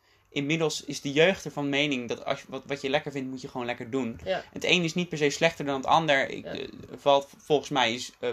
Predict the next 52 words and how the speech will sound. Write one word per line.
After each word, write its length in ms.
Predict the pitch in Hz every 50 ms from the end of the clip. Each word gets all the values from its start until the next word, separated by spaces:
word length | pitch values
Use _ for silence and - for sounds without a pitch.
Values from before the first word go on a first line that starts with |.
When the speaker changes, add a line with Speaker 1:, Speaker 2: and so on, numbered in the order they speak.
| 98
Speaker 1:
blowen 360 | - 131 123 117 117 113 110 107
zelfs 340 | - 110 104 107 - - - - -
gezonder. 500 | - 113 - 123 120 107 92 110 147 - - _ - - - - _
Nou, 280 | _ 123 120 107 107 - -
niet 180 | 123 123 123
gezonder, 360 | - 131 120 120 113 117 120
maar, 240 | 123 117 110 104 - - _ _
eh, 80 | - - - - _ - - - - - - -
Speaker 2:
Ik 160 | 190 226 262
ken 0 |
Speaker 1:
min-, 0 |
Speaker 2:
de 60 | 262 226 160
Speaker 1:
minder 100 | - 135
Speaker 2:
cijfers 340 | 143 160 190 202 - -
Speaker 1:
slecht. 220 | - 160 143 151 185
Speaker 2:
niet, 100 | 185 -
de 60 | 202
feiten 360 | - - 185 185 180 - 185 180
niet 140 | 175 165
daarover, 240 | - 170 165 160 -
Speaker 1:
Nee. 220 | 127 117 104 - -
Speaker 2:
dat 180 | 175 170 -
weet 100 | - 165 165
ik 60 | - -
verder 220 | - 185 180 - -
ook 120 | - -
niet. 100 | - -
Speaker 1:
Maar 100 | - 151
dat 140 | 165 196 190
terzijde, 460 | - 170 - 160 160 160 170 156 156
maar 220 | 147 147 143 147 147
dus, 320 | 151 151 - - - - - -
ehm, 400 | 120 135 135 135 131 131 131 - -
ik 140 | - 135 -
heb 100 | 147 117
langzaam 600 | 135 139 143 147 147 143 127 110 110 113 113 113
dat 180 | 113 113 113 110
beeld 240 | 127 131 143 143
een 60 | 147 139
beetje 260 | 127 123 123 - -
bijgesteld 540 | 107 110 117 117 - - - 123 113 110 107
bij 80 | 113
mijn 160 | 110 104 104
moeder. 320 | 113 131 147 147 127 110 104
En 200 | 107 107 113 110
toen 160 | - 120 117
heb 100 | 113 104
ik 120 | 110 104
ook 160 | - 107 107 -
gewoon 180 | 123 113 113
gezegd 400 | 110 123 - - 117 117 - -
van, 340 | - 120 117 113 117 113 -